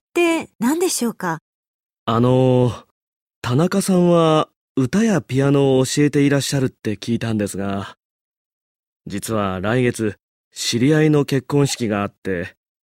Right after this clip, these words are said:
Speaker 2: 私がピアノを演奏して、友達が歌を歌うことになったんです。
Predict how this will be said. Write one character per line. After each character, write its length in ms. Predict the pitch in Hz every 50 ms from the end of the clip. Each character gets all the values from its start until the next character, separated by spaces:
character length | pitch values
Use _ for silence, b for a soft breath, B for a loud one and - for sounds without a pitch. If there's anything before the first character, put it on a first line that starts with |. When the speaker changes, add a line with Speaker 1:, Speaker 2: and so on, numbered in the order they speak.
| _ _ _ _
Speaker 2:
私 400 | - 104 95 - 120 113 - 139
が 160 | 135 135 131 104
ピ 160 | - 123 127
ア 120 | 123 127
ノ 160 | 127 127 123
を 100 | 123 123
演 120 | 120 120 120
奏 220 | - - 123 117
し 100 | 113 -
て、 240 | - 120 117 110 - _ _ _ _ _ _ _ _ _ _
友 200 | - 127 131 147
達 240 | 156 165 156 - -
が 160 | 151 147 143 143
歌 300 | 143 135 - 170 180 170
を 160 | 151 127 104
歌 200 | 101 92 117 120
う 100 | 120 117
こ 140 | - 127 120
と 100 | 123 127
に 140 | 117 104 92
な 100 | 95 95
っ 40 |
た 140 | - - 101
ん 40 | 92
で 80 | 87 85
す。 240 | - 90 90 -